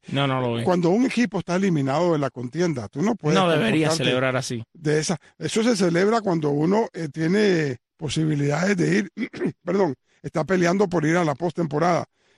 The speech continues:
Speaker 2: No porque tú ganas un partido y vas a terminar de último en tu división. Pero bueno.
Speaker 1: Claro.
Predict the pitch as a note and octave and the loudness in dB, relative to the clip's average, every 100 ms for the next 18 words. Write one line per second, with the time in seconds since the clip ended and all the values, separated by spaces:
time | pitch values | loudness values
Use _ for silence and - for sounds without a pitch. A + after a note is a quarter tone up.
0 | - D3+ D#3+ G#3 A#3+ G#3+ F3+ D#3+ E3 D#3+ | -10 -4 -2 -2 -2 -2 -2 0 0 0
1 | D#3+ D#3 C#3+ C3 A#2+ F3+ G3 C#3+ _ _ | -2 -4 -6 -12 -4 0 0 -2 _ _
2 | - D#3+ D#3 F3+ D#3+ D#3 C#3+ D3 E3 D3 | -6 -2 -2 -2 -2 0 0 0 0 0
3 | C#3+ F#3 F3+ C3+ C3+ C3 A#2+ G#2 - E3 | 0 -2 -2 -4 -4 -6 -8 -6 -2 -2
4 | F#3+ - _ _ _ _ - D#3+ F3+ C#4+ | -4 -8 _ _ _ _ -18 -10 -8 -8
5 | - B2 A#2 | -8 -6 -4